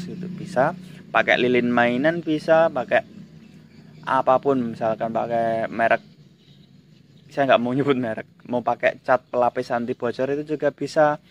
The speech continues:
Tapi yang jelas semua itu pasti ada efeknya. Ini pun juga ada efeknya. Namun, eh,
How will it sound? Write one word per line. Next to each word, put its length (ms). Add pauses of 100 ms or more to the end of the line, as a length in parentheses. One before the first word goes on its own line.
(360)
Tapi 320
yang 160
jelas 400
semua 480
itu 400 (320)
pasti 400
ada 400 (400)
efeknya. 640 (400)
Ini 320
pun 160
juga 300
ada 160
efeknya. 560 (480)
Namun, 560 (560)
eh, 380